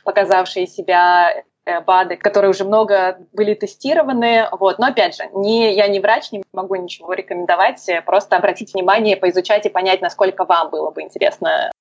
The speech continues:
это попробовать. С точки зрения также тренда из того, что работает, и то, что новое, звучит очень страшно, и также, э, мне кажется, с точки зрения практики реализации тоже не очень приятно.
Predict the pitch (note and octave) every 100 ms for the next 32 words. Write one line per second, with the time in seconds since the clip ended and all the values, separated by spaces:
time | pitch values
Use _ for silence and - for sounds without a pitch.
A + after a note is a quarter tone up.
0 | - F#3+ E3+ - F3+ E3 - - - _
1 | B3+ B3+ A#3+ A3 A#3+ D4+ A#3 A3 G#3+ G3+
2 | G#3 G3+ G3 G3 A3 B3 A#3 G3 G3 G3
3 | G#3 - G3+ F#3 F#3+ C#4 D#4+ B3+ A3+ G3
4 | F#3+ - G3 F#3 G3+ A3+ A#3+ A3+ G3+ G3
5 | F#3 F#3+ G#3 G#3+ F#3+ F#3+ F#3+ F3 F3 -
6 | - F#3+ G3+ A#3+ - G3+ F#3+ F#3 - F3+
7 | F3 E3+ E3+ - F3+ F3 E3 - E3 E3
8 | E3+ E3 E3+ E3+ - _ G3 - F#3+ F#3
9 | F#3 F#3 G3+ G3 - F#3 F3+ F#3 G3 F#3
10 | G3 A3+ C#4+ G3+ G3 G3 F#3+ F#3+ G#3+ G#3
11 | A3+ - B3+